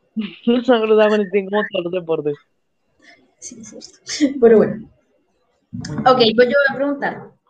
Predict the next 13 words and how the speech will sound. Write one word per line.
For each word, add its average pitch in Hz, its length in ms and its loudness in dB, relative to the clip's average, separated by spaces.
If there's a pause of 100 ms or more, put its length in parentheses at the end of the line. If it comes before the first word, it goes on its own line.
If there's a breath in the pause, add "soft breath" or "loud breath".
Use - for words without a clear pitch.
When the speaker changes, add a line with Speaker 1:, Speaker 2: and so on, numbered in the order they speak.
(100)
Speaker 2:
Eh, 269 1000 2 (160)
¿cuál 311 280 2
creen 302 340 -4
que 302 80 -6
es 294 80 -6
el 269 100 -4
deporte 285 520 -2
que 262 140 0
más 262 380 2
exigencia, 226 880 -4 (300)
eh, 196 400 -4 (180)
debe, 208 560 0
tiene? 208 420 -2